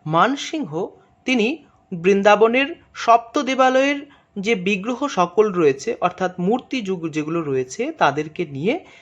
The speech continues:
তিনি জয়পুরে চলে যান গোবিন্দ গোপীনাথ মদন মোহনকে।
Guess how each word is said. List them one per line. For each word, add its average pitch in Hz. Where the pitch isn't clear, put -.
তিনি 233
জয়পুরে 160
চলে 120
যান 80
গোবিন্দ 170
গোপীনাথ 156
মদন 139
মোহনকে। 127